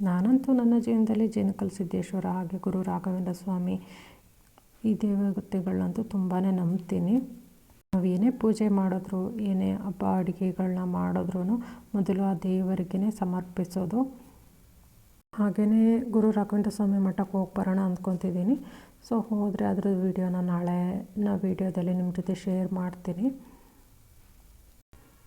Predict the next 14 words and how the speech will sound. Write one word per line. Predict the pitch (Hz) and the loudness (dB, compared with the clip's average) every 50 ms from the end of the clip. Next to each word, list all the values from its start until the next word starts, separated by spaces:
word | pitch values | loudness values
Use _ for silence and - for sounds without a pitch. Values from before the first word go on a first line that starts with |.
| - - - - - - - | -20 -20 -20 -20 -20 -6 -2
ಜೀವನದಲ್ಲಿ | 202 196 190 202 233 240 247 240 233 247 240 | 0 2 4 4 4 4 4 2 2 2 2
ಎಲ್ಲರೂ | 220 202 202 214 214 214 214 214 208 208 208 - - | 2 2 2 2 4 4 4 4 2 2 0 -2 -4
ಒಂದ್-, | - 208 196 196 202 | -2 0 0 2 2
ಒಬ್ರಿಂದ | 196 170 165 196 190 190 190 185 | 0 -2 0 0 0 2 2 2
ಒಬ್-, | 190 190 185 180 170 180 - - - - - - | 2 0 0 -2 -2 -6 -10 -12 -14 -20 -6 -2
ಪಾಠ | 196 185 180 180 185 | 0 0 0 0 -2
ಕಲಿತೇ | 185 185 - 190 180 170 - 202 196 | -4 -2 -2 -2 -2 -2 -2 -4 -4
ಕಲ್ತಿರ್ತೀವಿ. | - - 185 175 - 196 180 - - 180 196 | -2 -2 -2 -2 -2 -4 -4 -4 -4 -6 -6
So | 196 - - 202 | -4 -4 -2 -2
ಅವ್ರನ್ನೆಲ್ಲರನ್ನೂ | 196 185 185 185 190 180 180 180 180 170 175 185 185 185 185 185 185 | 0 0 0 0 0 0 0 0 0 0 0 0 0 0 2 2 2
ನೆನಪಿಸ್ಕೊಳ್ತಾ | 185 185 175 170 175 - 196 - - - - 185 180 170 175 - 269 269 - - - - - - - - - | 0 0 -2 -2 -4 -4 -6 -6 -6 -6 -4 -2 -2 -2 0 0 0 -2 -2 -4 -16 -18 -20 -20 -20 -6 -2
ಗುರುಪೌರ್ಣಮಿ | - 208 208 202 202 - 202 196 190 190 190 185 185 180 | 0 2 2 2 2 2 2 2 4 4 2 2 0 0
ಶುಭಾಶಯಗಳನ್ನ | - 190 165 190 196 185 - 208 196 180 190 180 180 180 175 175 | -2 -2 -2 0 -2 -2 0 -2 -2 -2 -2 -2 -2 -2 -2 -2
ಎಲ್ಲರಿಗೂ | 190 175 180 190 190 190 190 175 180 220 277 285 - | -2 -2 0 0 2 2 0 0 2 2 2 2 2